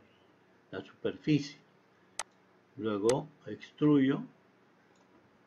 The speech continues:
y da el mismo resultado. Bueno,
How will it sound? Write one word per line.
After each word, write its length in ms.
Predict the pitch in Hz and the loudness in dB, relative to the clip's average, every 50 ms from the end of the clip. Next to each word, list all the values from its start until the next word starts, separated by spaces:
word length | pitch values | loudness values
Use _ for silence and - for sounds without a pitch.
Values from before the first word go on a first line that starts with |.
| _ _ _ _ _ _ _ _ _ _ | _ _ _ _ _ _ _ _ _ _
y 260 | - 139 147 143 143 143 | -6 -6 -6 -2 0 2
da 400 | 139 131 117 117 120 117 - - - | 4 4 4 4 2 0 -4 -8 -8
el 220 | 123 117 110 104 | -4 -4 -2 -2
mismo 340 | 101 104 107 107 104 110 110 | -2 -2 -2 -2 -2 -2 -2
resultado. 720 | 107 104 104 104 - 110 104 98 - - 92 87 85 82 78 - _ _ _ _ - - - _ _ _ - - - - _ _ _ _ _ _ _ _ _ _ - - - _ _ _ _ - | -2 -4 -6 -6 -8 -12 -14 -10 -8 -8 -6 -6 -8 -12 -16 -20 _ _ _ _ -20 -20 -20 _ _ _ -20 -20 -20 -20 _ _ _ _ _ _ _ _ _ _ -20 -20 -20 _ _ _ _ -18
Bueno, 400 | - 90 90 90 90 78 76 | -16 -12 -10 -8 -8 -8 -10